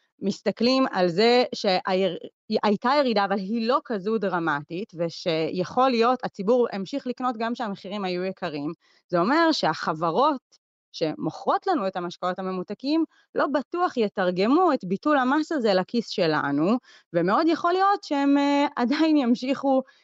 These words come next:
למכור את, אה, הקולה באותו מחיר שהם ראו שהציבור ממשיך לצרוך אותו בהיקפים, אה, יחסית משמעותיים.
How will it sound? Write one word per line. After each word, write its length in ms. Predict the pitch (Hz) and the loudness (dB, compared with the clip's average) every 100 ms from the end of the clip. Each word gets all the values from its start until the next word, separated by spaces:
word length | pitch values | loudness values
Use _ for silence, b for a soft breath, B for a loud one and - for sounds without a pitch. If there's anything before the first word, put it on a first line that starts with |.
| _ | _
למכור 680 | 175 185 180 247 269 269 240 | -2 0 2 2 4 4 0
את, 380 | - 170 165 - | -2 -4 -6 -4
אה, 520 | 165 165 160 160 156 | -2 -2 0 0 -2
הקולה 500 | 165 - 262 277 262 | -4 -2 2 4 2
באותו 440 | 185 175 180 247 | 0 -2 -2 -2
מחיר 300 | 277 226 277 | -4 -4 -6
שהם 200 | 254 208 | -6 -4
ראו 160 | 175 240 | -2 -2
שהציבור 440 | 233 190 185 247 | -2 -6 -2 -2
ממשיך 520 | 233 185 - 311 285 - | 0 -2 -2 -4 -4 -6
לצרוך 480 | 220 - 196 214 - | -6 -2 0 0 0
אותו 320 | 202 190 190 b b b - | 0 2 0 b b b -2
בהיקפים, 920 | 165 160 104 170 - 190 - 233 226 | 0 2 0 -4 -6 -8 -2 2 2
אה, 60 | 185 170 170 | 4 4 2
יחסית 400 | 170 190 - 190 | 0 -4 -4 -2
משמעותיים. 760 | 196 - 170 160 156 127 151 | -2 0 0 0 -2 -6 -6